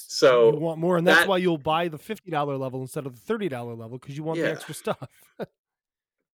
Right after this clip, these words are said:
Speaker 1: Exactly. So this is the way to get even more stuff. And, you know, s-, some games,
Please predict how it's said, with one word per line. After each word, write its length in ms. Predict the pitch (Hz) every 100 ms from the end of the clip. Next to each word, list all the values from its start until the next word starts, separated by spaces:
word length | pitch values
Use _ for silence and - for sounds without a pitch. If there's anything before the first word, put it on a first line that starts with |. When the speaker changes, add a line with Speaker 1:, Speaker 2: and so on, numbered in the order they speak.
| _ _ _ 147
Speaker 1:
Exactly. 580 | 147 196 180 - -
So 180 | - 135
this 240 | 147 170 208
is 140 | 175
the 120 | 156
way 220 | 131 117
to 100 | 107
get 180 | 110 110 _ _ _ _ - -
even 380 | 143 120 120 120
more 220 | 113 110
stuff. 480 | - 76 62 - - 101
And, 460 | 98 95 98 104 _ _ _ _
you 140 | - 113
know, 260 | 95 90 -
s-, 300 | - - - - -
some 320 | - 113 113
games, 500 | 104 104 110 110